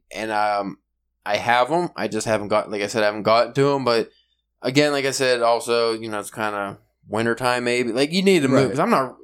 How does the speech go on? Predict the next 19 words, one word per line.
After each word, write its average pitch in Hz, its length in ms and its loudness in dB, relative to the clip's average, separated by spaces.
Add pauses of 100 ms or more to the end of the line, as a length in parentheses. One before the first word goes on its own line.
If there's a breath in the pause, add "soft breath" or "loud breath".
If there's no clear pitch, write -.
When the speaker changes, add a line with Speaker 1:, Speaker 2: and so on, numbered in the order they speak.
(120)
Speaker 1:
happy 185 320 0
summer, 127 280 0
I 113 60 0
don't 120 140 -2
wanna 110 140 -8
read 101 180 -6
this - 160 -2
<laughs> - 60 6
kinda 131 140 4
shit. 120 280 2
Speaker 2:
Yeah, 139 280 2
exactly. 107 300 -4
Speaker 1:
But, 135 140 2
uh, 123 280 6 (920 soft breath)
I 135 140 4
have, 135 380 4
um, 113 640 2 (200)
Anna 131 240 2
Karenina. 127 640 0